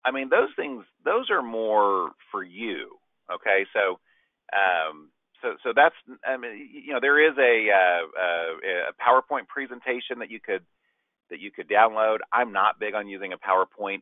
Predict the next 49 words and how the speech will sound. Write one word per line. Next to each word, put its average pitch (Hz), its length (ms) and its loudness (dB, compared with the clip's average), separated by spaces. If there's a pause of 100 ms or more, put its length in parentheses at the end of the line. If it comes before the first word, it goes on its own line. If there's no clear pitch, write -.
in 101 160 -14
a 92 60 -10
decision 92 420 -12
maker 92 220 -8
meeting. 92 460 -10 (240)
I've 120 180 -6
done 110 160 0
it 110 120 -6
once 98 200 -8
or 90 80 -12 (100)
twice. 90 240 2 (120)
I 104 200 2
prefer 90 500 -4 (520)
just 117 200 -12
to 104 60 -6
have 90 300 4
more 87 220 -6
of 80 60 -8
a 78 60 -8
relaxed 80 480 -2
conversation 78 600 -10
and 78 100 -16
not 76 200 -10
make 76 200 -16
it 76 80 -16
as 71 60 -16 (100)
formal. 67 300 -18
Now, 69 120 -18 (100)
that 80 200 -10 (480)
is 87 160 -14
one 107 240 -8
person's 95 480 -8
preference, 67 480 -12
but, 87 140 -10 (520)
but 120 100 4
I, 131 80 8
where 131 200 4
I'm 117 160 2
showing 180 220 2
you 110 140 -4
is 95 120 -10
where 104 160 -4
it 67 100 -8
says 98 220 0
employee 92 420 -8
benefit 107 440 -4
proposals 95 720 -6
and 80 80 -12
inserts 92 400 -12